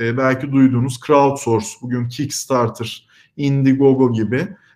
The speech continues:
bir ürününüze bir fiyat biçip aslında bir satış fiyatı, önden de bundan, e, insanların size fon sağladığı ve sizin daha fazla üretim yapabildiğiniz, e, fonlama tipi. E,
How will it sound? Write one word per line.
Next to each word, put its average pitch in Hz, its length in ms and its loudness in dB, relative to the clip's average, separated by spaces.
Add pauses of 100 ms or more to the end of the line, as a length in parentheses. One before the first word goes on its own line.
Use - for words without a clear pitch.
(100)
bir 165 160 -2
ürününüze 156 760 -2
bir 151 80 -4
fiyat 156 480 0
biçip 208 440 -8 (100)
aslında 120 680 -4
bir 135 60 -8
satış - 460 -6
fiyatı, 120 560 -2 (300)
önden 165 520 2
de 175 120 -2
bundan, 180 520 -4
e, 127 240 -2
insanların 151 600 -2
size 190 200 -4
fon 165 320 2
sağladığı 147 680 2
ve 170 320 0 (280)
sizin 160 260 -4
daha 151 200 4
fazla 143 320 0
üretim 123 380 -2
yapabildiğiniz, 120 1040 -4
e, 110 320 -4
fonlama 139 560 -2
tipi. - 360 -8 (760)
E, 127 380 6